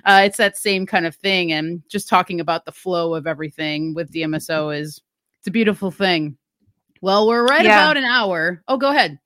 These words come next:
Speaker 1: Finish your thought
Speaker 2: Oh,
Speaker 1: if
Speaker 2: I
Speaker 1: you
Speaker 2: was
Speaker 1: like.
Speaker 2: just gonna say, 'cause you brought up an important point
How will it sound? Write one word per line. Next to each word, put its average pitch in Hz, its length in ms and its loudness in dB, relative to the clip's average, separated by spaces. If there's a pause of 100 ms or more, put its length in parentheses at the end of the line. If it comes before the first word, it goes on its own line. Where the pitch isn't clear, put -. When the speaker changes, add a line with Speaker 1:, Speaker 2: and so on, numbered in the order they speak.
Speaker 1:
Finish 220 320 -6
your 214 80 -2
thought 190 200 0
Speaker 2:
Oh, 226 40 8
Speaker 1:
if - 20 8
Speaker 2:
I 233 40 8
Speaker 1:
you 240 40 6
Speaker 2:
was 247 80 2
Speaker 1:
like. 294 80 0
Speaker 2:
just 277 100 -6
gonna 262 160 4
say, 214 600 2
'cause 185 180 -12
you 214 60 -6
brought 214 240 2
up 220 40 -4
an 214 80 -2
important 180 480 -4
point 196 380 -6